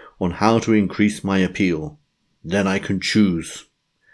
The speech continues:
I don't think we should be the kind of organization that stands in the way of people with bright ideas.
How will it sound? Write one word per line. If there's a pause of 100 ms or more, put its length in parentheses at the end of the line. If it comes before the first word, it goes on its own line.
(300)
I
don't
think
we
should
be
the
kind
of
organization
that
stands
in
the
way
of
people (320)
with
bright
ideas.